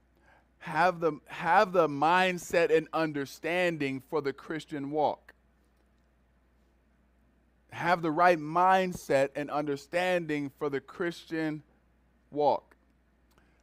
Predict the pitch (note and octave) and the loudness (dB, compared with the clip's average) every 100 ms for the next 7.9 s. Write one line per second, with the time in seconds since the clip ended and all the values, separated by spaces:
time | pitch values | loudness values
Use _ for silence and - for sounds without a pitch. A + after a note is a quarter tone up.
0 | _ - C#3 D3 C3 _ _ F#3 E3 D3 | _ -8 -2 -2 -4 _ _ -4 -2 0
1 | C3 A#2+ - A#2+ - E3 - A#2+ G#2 - | -2 -4 -6 -6 -2 -4 -2 -4 -4 -8
2 | _ _ _ _ _ _ _ _ _ _ | _ _ _ _ _ _ _ _ _ _
3 | _ _ _ _ _ _ _ - C3 F3 | _ _ _ _ _ _ _ -16 -2 2
4 | F3+ E3 D#3+ D3 D3 C3+ C#3 C3 C#3+ D#3+ | 2 2 -4 -2 -4 0 0 0 -2 -2
5 | D#3+ D#3+ D#3 _ _ _ _ _ _ _ | 0 -2 -6 _ _ _ _ _ _ _
6 | - A2 A2+ A2 D3+ D3+ D3 C3+ C#3+ C#3 | -16 -14 -14 -4 4 6 4 0 0 0
7 | C#3 B2+ A#2+ - D3 B2+ G2 - | -2 -8 -8 -2 0 0 -4 -10